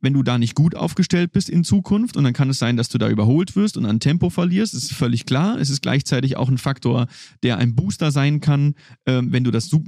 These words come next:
sehr gut beherrschst. Insofern muss man das hier natürlich auch klar, ähm, betrachten als ein, ein Vorteil, mit dem sozusagen hier solche Player wie, wie Rivian, Lucid, Xiaopeng, Nio auch in eine sozusagen automobile Zukunft starten.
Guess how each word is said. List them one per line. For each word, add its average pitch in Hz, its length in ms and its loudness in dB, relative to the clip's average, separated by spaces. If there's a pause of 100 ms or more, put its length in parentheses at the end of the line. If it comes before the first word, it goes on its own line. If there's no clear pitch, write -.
sehr 117 220 2
gut 156 240 0
beherrschst. 175 400 2
Insofern 127 380 0
muss 131 160 0
man 123 100 2
das 123 120 0
hier 127 100 2
natürlich 123 440 0
auch 160 240 -2 (100)
klar, 123 360 0 (580)
ähm, 139 320 2 (760)
betrachten 139 540 0
als 123 320 -2
ein, 113 320 0
ein 107 220 0
Vorteil, 160 580 2
mit 143 160 2
dem 135 320 0
sozusagen 131 540 2
hier 127 240 2
solche 120 220 0
Player 127 360 2
wie, 123 240 2
wie 123 120 2
Rivian, 135 340 2
Lucid, 135 380 2
Xiaopeng, 135 360 2
Nio 131 380 2
auch 120 140 -2
in 123 120 0
eine 113 380 2 (240)
sozusagen 120 260 0
automobile 117 420 0
Zukunft 185 460 0
starten. 160 440 0